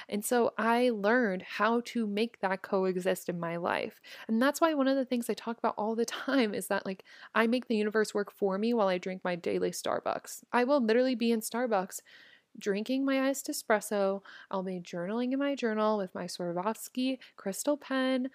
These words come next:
in a cute outfit, probably my blazer, AirPods in, looking bougie, journaling about my fears and doubts as I typically do to work through them. And I'll start to receive things that I desire because the universe is out there working for me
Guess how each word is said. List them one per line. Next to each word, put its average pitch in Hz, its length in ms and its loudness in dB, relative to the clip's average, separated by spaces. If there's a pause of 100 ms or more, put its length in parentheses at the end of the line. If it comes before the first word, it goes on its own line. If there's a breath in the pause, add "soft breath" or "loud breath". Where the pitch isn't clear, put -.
(320 loud breath)
in 185 100 -2
a 190 60 -4
cute - 300 -2
outfit, 247 540 2
probably - 460 2
my 254 180 4
blazer, 226 680 4
AirPods 220 580 0
in, 196 340 0
looking 247 360 0
bougie, 208 640 2 (140)
journaling 220 640 0
about 202 320 0
my 190 120 -4
fears 214 500 0
and 202 120 -4
doubts 202 480 2
as 190 160 -2
I 220 100 -2
typically 220 480 -2
do 208 340 4
to - 120 -10
work 190 260 -6
through 190 200 2
them. 196 280 2 (420 loud breath)
And 220 380 2
I'll 240 140 2
start 269 280 -4
to 269 60 -10
receive 269 400 -2
things 240 300 0
that 240 120 -2
I 247 80 2
desire 240 440 2
because 202 280 2
the 208 120 -2
universe 247 360 0
is - 100 -8
out 214 240 -2
there 190 140 4
working 226 380 0
for 254 300 2
me 196 260 2